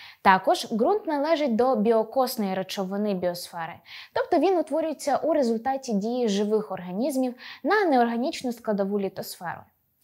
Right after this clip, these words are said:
І хоча протяжність ґрунту не перевищує кількох метрів, він є неймовірно важливим для нашого існування.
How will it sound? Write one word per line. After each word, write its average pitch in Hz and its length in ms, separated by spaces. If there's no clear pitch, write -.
І 214 220
хоча 226 340
протяжність 233 680
ґрунту 226 360
не 240 220
перевищує 262 680
кількох 254 500
метрів, 285 380
він 285 160
є 262 140
неймовірно 262 720
важливим 220 580
для 208 160
нашого 208 500
існування. 170 600